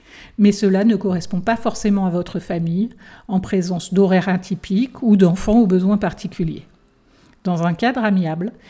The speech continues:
il est possible de créer la solution qui est parfaitement adaptée à votre famille et à vos enfants, car les parents sont les mieux placés pour savoir ce dont leurs enfants ont besoin.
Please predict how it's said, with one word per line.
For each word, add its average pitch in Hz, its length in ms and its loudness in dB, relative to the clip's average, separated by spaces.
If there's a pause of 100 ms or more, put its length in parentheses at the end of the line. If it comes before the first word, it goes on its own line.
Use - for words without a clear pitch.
(160)
il 196 180 2
est 190 60 4
possible 208 440 0
de 202 100 0
créer 202 260 -2
la 214 160 0
solution 202 560 -2
qui 190 220 -2
est 170 60 -4
parfaitement 226 720 -4
adaptée 202 400 -2
à 202 60 0
votre 175 280 -6
famille 208 460 2
et 170 60 -2
à 175 60 -4
vos 196 280 0
enfants, - 320 -4 (680)
car 196 180 0
les 180 100 2
parents 165 380 -2
sont 208 220 0
les 175 100 2
mieux 214 280 4
placés 180 540 -4 (120)
pour 208 180 -6
savoir 196 420 -2
ce - 120 -8
dont 196 180 0
leurs 175 240 -2
enfants 175 240 -4
ont 214 80 4
besoin. 175 420 -2